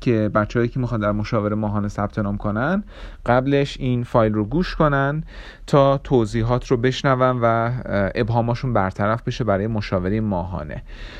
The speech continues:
خب، مشاورهٔ ماهانه، بچه‌ها، اسمش روشه، یک مشاورهٔ یک ماه هست که شما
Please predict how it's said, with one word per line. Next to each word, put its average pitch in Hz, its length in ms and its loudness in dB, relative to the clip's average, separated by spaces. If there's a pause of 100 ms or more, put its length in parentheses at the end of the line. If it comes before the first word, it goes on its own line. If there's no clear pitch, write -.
خب، - 220 2
مشاورهٔ 226 500 0
ماهانه، 202 520 4
بچه‌ها، 185 380 2
اسمش 170 280 -2
روشه، 151 640 2
یک 143 260 -2
مشاورهٔ 131 460 2
یک 131 360 -2
ماه 120 220 2
هست 147 400 0
که 131 100 2
شما 127 460 0